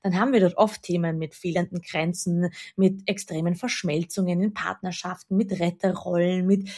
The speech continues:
Idealisierungsthematiken, mit Selbstaufgaben, mit unbewussten Mustern und Aufopferungen.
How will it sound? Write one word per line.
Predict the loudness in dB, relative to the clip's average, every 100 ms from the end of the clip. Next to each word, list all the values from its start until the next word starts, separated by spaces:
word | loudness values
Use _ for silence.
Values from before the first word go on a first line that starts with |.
| -6
Idealisierungsthematiken, | -2 4 4 4 2 2 4 6 6 4 2 0 2 0 0 -2 2
mit | 2 0
Selbstaufgaben, | -2 -2 -2 -4 -6 2 2 0 -4 -2 2 4 4 6
mit | 4 2
unbewussten | 2 2 2 0 -2 2
Mustern | 4 4 2 2
und | 2
Aufopferungen. | 4 2 0 -6 -4 -2 2 2 0